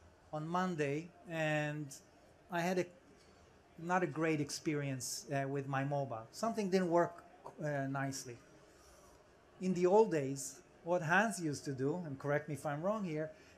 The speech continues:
is start going to the different logs, to the routers, to the S N M P and everything. It could have taken hours, to find out, and going backwards, no chance. Assurance, one clear example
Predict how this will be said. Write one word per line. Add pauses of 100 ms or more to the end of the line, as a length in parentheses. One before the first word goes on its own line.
is
start
going
to
the
different
logs, (580)
to
the
routers,
to
the
S
N
M
P
and
everything. (160)
It
could
have
taken (100)
hours, (220)
to (120)
find (100)
out, (100)
and
going (160)
backwards, (520)
no
chance. (1300)
Assurance,
one (240)
clear (100)
example